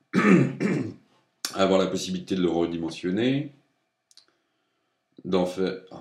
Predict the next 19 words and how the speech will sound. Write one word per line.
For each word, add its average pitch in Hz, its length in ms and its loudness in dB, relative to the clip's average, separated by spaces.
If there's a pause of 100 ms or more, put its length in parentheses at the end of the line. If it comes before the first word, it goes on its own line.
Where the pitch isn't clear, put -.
un 90 100 -6
miroir, 92 720 -2 (120)
de 82 140 -8
l'éditer. 82 680 -8 (1600)
Mais - 300 -6
même 107 240 0
déjà 98 260 -2
en 90 140 -2
sélectionnant 87 640 -6
directement 85 720 -8 (1400)
le 82 120 -10
trait, - 540 -6 (2500)
en 80 80 -14
cliquant - 340 -12
deux 80 140 -10
fois 78 160 -12
dessus, 71 500 -10 (340)
on - 80 -18
s'aperçoit - 720 -10